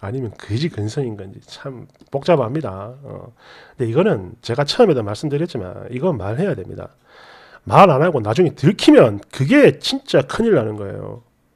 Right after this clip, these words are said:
언니보다 이걸 숨긴 쓰니가 더 큰 원망을 받을 수 있습니다. 독박 말이죠. 특히 언니한테 안 좋은 일이 생기면 더더욱 원망을 하게 될 겁니다.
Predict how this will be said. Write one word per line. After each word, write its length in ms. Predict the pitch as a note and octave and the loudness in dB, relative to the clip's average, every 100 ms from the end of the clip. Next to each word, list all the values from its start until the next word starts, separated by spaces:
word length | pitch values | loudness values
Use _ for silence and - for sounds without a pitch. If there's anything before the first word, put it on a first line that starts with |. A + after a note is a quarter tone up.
| _ _ | _ _
언니보다 680 | A3+ C#4+ A3+ A#2 G#2+ D3+ F#2 | 8 10 8 4 0 -2 -2
이걸 240 | A2+ E3+ F#3+ | 0 2 2
숨긴 420 | - E4 C#4 D3+ | 2 2 4 2
쓰니가 800 | - - C#4+ D#4 A3 G#2 F#2 G2 | 0 -4 0 2 2 0 -4 -14
더 360 | - C#3 B3 - | -6 6 6 6
큰 180 | - D#4+ | 0 2
원망을 480 | G3+ B2+ D#3 F3 D3 | 2 2 4 4 2
받을 180 | G#2+ C3+ | -2 -8
수 120 | B2+ | -10
있습니다. 520 | - B2 G2+ G2 A2+ _ _ _ - | -12 -14 -14 -14 -16 _ _ _ 6
독박 360 | A3 A3+ G#3+ | 6 8 4
말이죠. 460 | F#3 G#2 F#2+ F#2 A#2+ _ _ _ _ - | 4 -2 -8 -12 -16 _ _ _ _ -8
특히 240 | - A#3 D#3+ | 0 4 6
언니한테 420 | G#3+ G#3+ C#3 D3 | 8 8 4 0
안 200 | G2 A#2 | -2 0
좋은 240 | C#3+ B3 | 6 6
일이 140 | A#3+ A3 | 6 4
생기면 500 | - G3+ E3+ F#3 - | 2 0 4 2 2
더더욱 440 | A#2+ G3 D#4+ A#3 | 4 6 8 6
원망을 380 | A2+ C3+ F3+ D#3 | 2 2 4 4
하게 160 | D#3 B2 | 0 -6
될 120 | F#2+ | -10
겁니다. 380 | G#2+ G#2 F2 E2+ | -14 -16 -16 -20